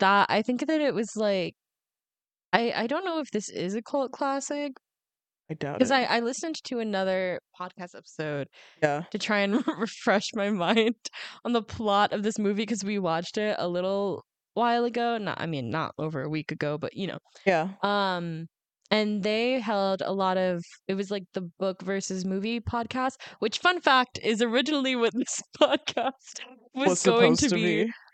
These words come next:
Speaker 1: Um, which is, there's, like, elements of that still, but it's just too much of a commitment to do that every <laughs> single week. So props to
Speaker 2: Real.
Speaker 1: them.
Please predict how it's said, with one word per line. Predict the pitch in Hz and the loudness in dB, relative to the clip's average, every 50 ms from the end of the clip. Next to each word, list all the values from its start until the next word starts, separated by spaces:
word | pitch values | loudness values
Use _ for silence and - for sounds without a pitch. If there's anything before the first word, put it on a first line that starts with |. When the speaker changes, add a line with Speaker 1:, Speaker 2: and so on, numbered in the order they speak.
| _ - | _ -2
Speaker 1:
Um, | 208 208 208 202 202 196 190 190 | 0 2 2 2 0 0 -2 -2
which | 175 208 240 - | -2 -4 -4 -2
is, | 285 254 208 | -4 -6 -4
there's, | 220 302 392 370 277 | -4 -2 -2 -2 0
like, | 262 254 208 190 - | -2 -2 -2 -2 -2
elements | - 175 175 175 175 180 170 180 - | -2 0 0 0 0 -2 -2 -4 -4
of | 185 175 | -4 -4
that | 185 175 165 147 - | -2 -2 -2 -4 -6
still, | - - - 190 180 180 180 | -10 -10 -6 -4 -4 -4 -4
but | 175 165 175 170 170 120 | -4 -4 -4 -2 -2 -2
it's | 151 202 190 - | -2 -4 -4 -4
just | - 196 - - | -6 -6 -6 -4
too | - - | -4 -2
much | 185 175 170 165 - | 0 0 0 0 -2
of | 170 156 | -2 -2
a | 156 | -2
commitment | - - 170 160 160 151 92 117 139 117 - | -2 -2 0 0 0 0 0 -2 -4 -4 -4
to | - 113 | -6 -6
do | - 160 147 | -4 -4 -2
that | 127 147 131 - | -2 -2 -2 -2
every | 101 165 226 294 | -2 -2 -2 -4
<laughs> | |
single | - - - 277 233 233 262 240 | -4 -4 -6 -4 -4 -2 -4 -4
week. | 190 175 - | -4 -8 -8
So | - - 190 165 | -2 0 2 4
props | 160 165 175 160 160 | 4 4 4 4 2
to | 170 190 | 0 0
Speaker 2:
Real. | |
Speaker 1:
them. | 196 196 165 | 0 -2 -2